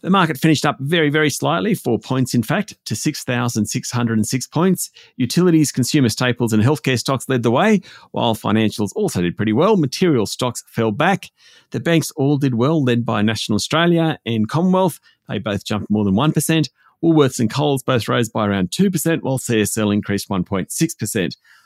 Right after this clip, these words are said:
Pipeline operator A P A Group, healthcare company ResMed,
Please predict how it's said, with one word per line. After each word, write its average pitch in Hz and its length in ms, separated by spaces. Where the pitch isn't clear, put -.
Pipeline 147 380
operator 127 400
A 113 120
P 110 120
A 151 160
Group, 156 300
healthcare 123 560
company 117 460
ResMed, 156 460